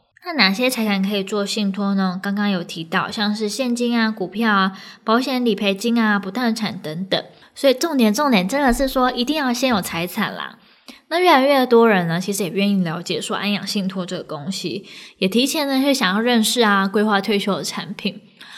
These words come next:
所以呢，各位如果在听的人，你还没到这个年纪，诶，你也可以先去查一下，或者是说你的爸爸妈妈已经到退休的年纪，你觉得说他们也蛮需要这个的话呢，你可以去看看他们的产品哦。像是之前的话，我觉得新闻还蛮多在讲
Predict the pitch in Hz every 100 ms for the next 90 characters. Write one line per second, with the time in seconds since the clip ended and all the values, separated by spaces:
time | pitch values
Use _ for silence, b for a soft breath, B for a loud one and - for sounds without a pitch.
0 | B - 349 339 277 247 269 262 247 233
1 | 220 233 226 226 214 196 151 143 196 -
2 | 226 277 311 311 277 214 190 - 247 -
3 | 262 294 240 208 180 185 196 190 - -
4 | 196 214 - B B B - 339 247 233
5 | - 269 262 233 196 190 185 185 B -
6 | 285 247 240 240 240 233 226 190 202 220
7 | 226 208 202 202 185 180 180 190 208 185
8 | 196 190 220 226 240 - - 247 233 185
9 | 160 190 196 190 190 175 - - 170 107
10 | 110 - - 185 262 277 277 240 220 214
11 | 196 180 185 - 190 - - 76 - -
12 | B B B B B 359 370 381 349 330
13 | 294 226 226 277 202 196 240 233 247 254
14 | 208 185 185 170 170 190 190 202 202 190